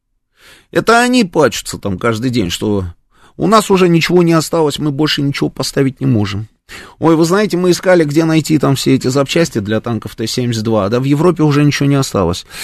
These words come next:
А, м, поэтому вот решили там, а, нагнуть Марокко, и чтобы Марокко там что-то там поставило. А вот мы не знаем, вот, а, ну, для того, чтобы ракеты все эти там для "Хаймерсов" производить, там необходимо определенное количество времени,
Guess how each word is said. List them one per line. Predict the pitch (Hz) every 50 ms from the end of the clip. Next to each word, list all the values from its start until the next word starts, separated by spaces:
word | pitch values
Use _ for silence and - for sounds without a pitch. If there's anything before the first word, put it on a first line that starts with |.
| - -
А, | - - 104 107 107
м, | 107 110 110 117 117 113 110 110 113
поэтому | - 147 151 135 139 139 139 135 131 127
вот | 120 131 110 123
решили | 123 131 - - 151 139 117
там, | 104 113 110 104 104 85
а, | 65 90 107 104 104
нагнуть | 113 120 117 107 120 127 120 113 - -
Марокко, | - 107 113 117 127 143 135 - - 104 98 92
и | 90 60 104 117 104
чтобы | - - - 107 107
Марокко | 117 120 120 117 98 - 82
там | 73 - 82 80
что-то | - - 87 82 - -
там | - - 76 -
поставило. | 95 95 - - 90 85 73 71 62 64 65 - _ - - - - - -
А | - 151
вот | 175 190 180 147
мы | 175 202 208 214 214
не | 202 202 190
знаем, | 165 180 180 156 135 135 139
вот, | 135 - -
а, | 135 139 135 127 127
ну, | 131 135 131 131 131 131 127 131 127 113 107 95 104 117 110 95 104 104 - - - 104 101 82 - - 101 87 -
для | 98 92 85 87 -
того, | - 120 127 127
чтобы | - - 123 113 117 117 117 113
ракеты | 107 113 - - 151 156 151 -
все | - - - 101 92 85
эти | 78 - 82
там | 76 80 80 82 92
для | 98 104
"Хаймерсов" | 98 - 123 113 98 90 85 - - 90 - -
производить, | - 104 104 104 104 107 113 123 123 160 196 175 -
там | - 98 90 98
необходимо | 104 95 90 - - 104 90 120 156 190 180
определенное | - - 135 113 135 143 151 165 175 160
количество | 120 - 139 139 147 151 - - 190
времени, | 208 214 240 233 175 113 82 73 -